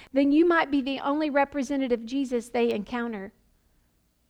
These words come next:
And if you hold the key to experiencing forgiveness for someone, and it will begin with the demonstration of that forgiveness from you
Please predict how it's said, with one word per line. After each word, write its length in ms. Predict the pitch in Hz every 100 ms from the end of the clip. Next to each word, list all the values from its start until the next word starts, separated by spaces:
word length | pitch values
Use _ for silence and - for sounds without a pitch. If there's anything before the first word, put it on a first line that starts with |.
| _ _
And 100 | 254
if 160 | 226 -
you 160 | 311
hold 300 | 277 370 349
the 80 | 311
key 420 | - - 302 285
to 220 | 226 269 247
experiencing 840 | 220 - 302 302 269 254 - 247
forgiveness 640 | 214 254 233 247 240 233
for 160 | - 240
someone, 500 | - 247 226 226 226
and 220 | - 240
it 160 | 247 247
will 140 | 254
begin 500 | 226 254 240 294 302
with 160 | 269 -
the 80 |
demonstration 920 | 262 247 240 240 240 302 302 - 269
of 120 | 240 220
that 200 | 233 -
forgiveness 600 | 254 226 247 233 214 -
from 340 | - 302 302
you 260 | 247 226